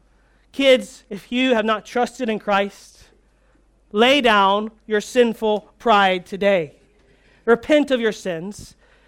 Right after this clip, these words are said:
Trust in him by faith, and he will give you his righteousness. He will give you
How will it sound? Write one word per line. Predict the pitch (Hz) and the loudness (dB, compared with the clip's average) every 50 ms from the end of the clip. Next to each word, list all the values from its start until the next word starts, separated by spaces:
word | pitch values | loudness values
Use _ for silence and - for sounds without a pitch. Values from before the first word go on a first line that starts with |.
| _ _ | _ _
Trust | - - - - 277 285 285 247 - - - | -18 -10 0 2 4 4 4 2 0 -6 -8
in | - 247 247 233 214 | -2 0 0 0 0
him | 180 220 226 220 220 220 202 | 0 0 0 0 0 -2 -2
by | 185 220 214 214 214 208 | 0 2 2 2 2 0
faith, | - - - 269 269 254 233 220 214 - - - - - | -2 -4 0 2 4 4 4 2 0 -6 -16 -20 -4 -2
and | 240 240 233 202 | 0 0 0 0
he | 233 302 320 311 | 2 4 4 4
will | 294 277 269 226 | 4 2 0 -2
give | 196 247 240 214 | -2 -2 -4 -2
you | 208 226 226 226 220 226 - - _ | -2 -4 -4 -4 -4 -6 -10 -18 _
his | - 285 285 269 254 247 220 202 - | -4 0 2 2 2 0 -2 -6 -8
righteousness. | - 196 220 220 220 208 - 214 214 214 - 202 190 160 - - - - - - - _ _ _ _ _ _ _ _ _ _ _ | -2 2 2 4 4 2 -2 -6 -10 -10 -10 -12 -12 -12 -14 -18 -20 -20 -20 -20 -20 _ _ _ _ _ _ _ _ _ _ _
He | _ 285 285 294 | _ 4 6 6
will | 294 262 | 6 2
give | 202 285 277 - 196 | 2 0 0 0 -2
you | 208 233 233 254 254 240 | -4 -2 2 2 2 0